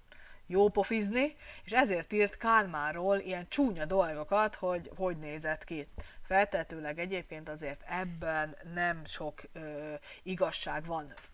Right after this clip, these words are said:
Valószínűleg nem lehetett egy csodaszép férfi,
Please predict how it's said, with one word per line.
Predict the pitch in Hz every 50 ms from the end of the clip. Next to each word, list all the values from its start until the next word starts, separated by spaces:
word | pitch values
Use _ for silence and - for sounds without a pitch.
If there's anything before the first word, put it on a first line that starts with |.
| - - - - 175
Valószínűleg | 165 180 196 240 254 240 - - 196 185 175 175
nem | 175 175 180
lehetett | 175 160 170 151 147 151 156 - -
egy | 165 151 147 147 - -
csodaszép | - - 185 175 160 - - 156 135 120
férfi, | - - 180 196 208 208 - - 262 262 254